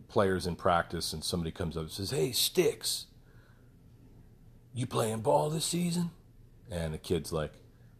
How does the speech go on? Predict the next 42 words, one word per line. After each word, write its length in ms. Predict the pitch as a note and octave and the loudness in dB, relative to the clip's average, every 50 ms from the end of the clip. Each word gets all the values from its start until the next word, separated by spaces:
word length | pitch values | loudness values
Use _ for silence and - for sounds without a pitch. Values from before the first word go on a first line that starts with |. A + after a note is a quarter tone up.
| - - - - - - - - - - - - - - - - - - - - - | -20 -20 -20 -20 -20 -20 -20 -20 -20 -20 -20 -20 -20 -20 -20 -20 -20 -20 -20 -10 -4
"I'll 100 | - A#2 | -2 0
let 220 | A2+ A2+ A2 - - | 2 2 0 2 2
you 60 | G#2+ | 2
know. 260 | G2+ G2+ F#2 E2 C#2+ - - - - - - - - - - - - - - - - - - - - - - - - - - - - - - - - | 2 2 2 0 -2 -8 -14 -20 -20 -20 -20 -20 -20 -20 -20 -20 -20 -20 -20 -20 -20 -20 -20 -20 -20 -20 -20 -20 -20 -20 -20 -20 -20 -20 -20 -10 -8
I'll 80 | G2+ | -8
think 260 | G2 - - A#2 G2 - | -2 0 0 0 2 0
about 300 | F#2+ D#2+ F2 D#2+ D2 D2+ | -2 -2 -2 -2 -2 -4
it. 20 | |
I'll 80 | E2+ F2+ | -4 -2
let 220 | F2+ F2 - - | -2 -4 -2 -2
you 80 | F#2+ F2 | 0 0
know." 240 | E2 D#2 C#2 C2 - - - - - - - - | 0 -2 -4 -6 -12 -18 -20 -20 -20 -20 -18 -8
Then 380 | - E2 F#2+ F#2 E2+ D#2+ E2+ E2+ | 0 2 4 4 4 0 -4 -6
you 120 | D#2+ E2 | -6 -2
see 180 | - - - F#2 | -2 0 0 -2
a 60 | E2 | -2
bunch 320 | D2+ F2 F2 D#2+ - - | 0 -2 -2 -2 -2 -4
of 160 | D#2 D2+ D#2 - - - - - - - | -6 -6 -6 -10 -16 -20 -20 -20 -10 -6
other 200 | G#2+ G#2 G2+ F#2+ | -2 0 0 -2
players 540 | - - - G2+ F#2+ F#2 F2+ F2+ F2+ F2+ - | 0 0 0 2 2 2 2 2 0 -2 -4
considering 720 | - E2+ D#2 - - - A#2+ A2 G#2 G#2 G2+ G2 F#2+ F#2+ | -6 -8 -6 -4 0 2 4 4 4 4 2 2 2 2
it, 220 | F2+ F2+ F2+ F2 | 2 0 0 -2
and 140 | D#2+ D2 D2 | -2 -4 -6
then 220 | D2 C#2+ C#2+ C#2+ - - - - - - - - | -8 -8 -10 -10 -14 -18 -20 -20 -20 -20 -12 -6
you 80 | F#2 | -2
get 120 | E2+ F2 - | -2 -2 -2
some 160 | - F2+ F2 | -2 -2 -2
N 120 | F2 F2 | 0 0
F 160 | E2+ D#2+ - - | -2 0 0 2
L 120 | G2 F#2+ | 2 2
players 480 | F#2 - - F#2+ F2+ F2+ F2+ F2+ F2 - | 0 0 -2 0 0 2 0 0 0 -2
that 120 | F#2 E2+ | -4 -2
make 240 | F2 F2 E2+ E2+ - | -2 -4 -4 -6 -8
the, 100 | - F2 - - - - | -10 -12 -12 -14 -14 -10
on 120 | E2+ F2 E2+ | -8 -6 -6
the 80 | E2 | -4
scene, 380 | - - - F#2+ F2 E2+ E2+ F2 | -4 -4 -2 -2 0 0 -2 -2
and 100 | D#2+ D2+ | -4 -4
they're 180 | D2+ D#2 D#2+ | -4 -6 -6
kind 200 | D#2 - - D#2+ | -6 -4 -4 -4
of 80 | D#2 C#2+ | -4 -4
encouraging, 880 | D2 D2 D2+ - - F#2+ F2 E2+ E2 D2+ - F2 E2 D#2+ D#2 D#2 D#2 | -6 -10 -6 0 0 2 2 2 0 -2 -4 -4 -4 -4 -4 -6 -8